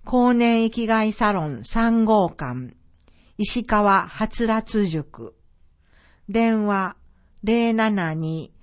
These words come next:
九五九の零二二零。木曜午後。丸三、更年生きがいサロン五号館、桜の教室。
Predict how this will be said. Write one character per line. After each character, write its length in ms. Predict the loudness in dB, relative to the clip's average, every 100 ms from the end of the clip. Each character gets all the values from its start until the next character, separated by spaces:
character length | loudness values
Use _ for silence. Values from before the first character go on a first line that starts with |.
| _ _ -20 -6
九 360 | 0 2 2
五 320 | 2 2 2
九 420 | -2 -4 -2 0 -2
の 300 | -4 -8 -12 -20 -12
零 320 | -4 0 0 0
二 440 | 2 2 0 -2
二 380 | -2 0 0 0
零。 340 | -2 -2 -6 -16 _ _ _ _ _ _ _ -2
木 380 | 0 0 0 2
曜 400 | 4 4 2 0
午 180 | 0 2
後。 280 | -2 -6 _ _ _ _ _ _ _ _ _ _ _ _ _ -4
丸 300 | -2 0 0
三、 520 | 2 0 2 0 -4 -10 -20 -6
更 300 | 2 4 4
年 300 | 4 2 0
生 40 |
き 160 | -2 -2
が 180 | 0 0
い 100 | 0
サ 200 | 0 0
ロ 180 | 0 -4
ン 180 | -8 -8
五 180 | 0 0
号 280 | 4 2 2
館、 440 | -2 -6 -6 -12 _ _ _ _ _ -10
桜 560 | -4 -4 0 2 4
の 180 | 2 0
教 300 | 0 0 0
室。 480 | -4 -12 -12 -12